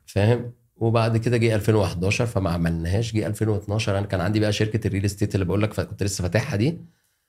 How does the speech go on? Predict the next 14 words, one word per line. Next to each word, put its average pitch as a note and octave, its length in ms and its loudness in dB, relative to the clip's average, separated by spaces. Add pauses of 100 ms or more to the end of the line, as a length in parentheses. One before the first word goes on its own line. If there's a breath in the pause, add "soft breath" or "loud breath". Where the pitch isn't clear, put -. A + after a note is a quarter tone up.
(260 soft breath)
فرايح A2 420 4
أبيع A2+ 300 4
لواحد A2 640 2
بيت B2 220 4
في A2 120 2
الجونة A#2+ 680 2 (160)
في - 180 0
شركة - 580 0
أوراسكوم C3 640 2
في - 140 -2
النايل A#2 360 4
تاورز. - 520 0 (540)
ترو C3 160 8
ستوري. A2 460 6